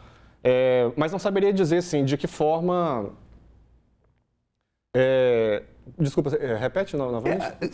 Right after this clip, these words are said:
Speaker 2: eu queria saber de você se conhecer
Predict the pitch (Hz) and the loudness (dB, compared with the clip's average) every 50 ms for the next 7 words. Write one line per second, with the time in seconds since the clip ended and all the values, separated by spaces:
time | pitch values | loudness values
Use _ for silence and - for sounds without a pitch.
0 | - - - 208 220 185 151 247 262 - - 220 196 196 190 170 160 - - 202 | -8 -4 0 0 0 2 2 0 0 0 0 0 0 2 2 0 0 0 0 -2
1 | 190 - - - - 202 147 117 139 - _ _ _ _ _ _ _ _ _ _ | -2 -2 -2 -2 -2 -2 -2 -2 -6 -10 _ _ _ _ _ _ _ _ _ _
2 | - 247 254 233 190 156 - - - 254 254 226 | 0 2 2 2 0 0 -2 -2 0 2 2 0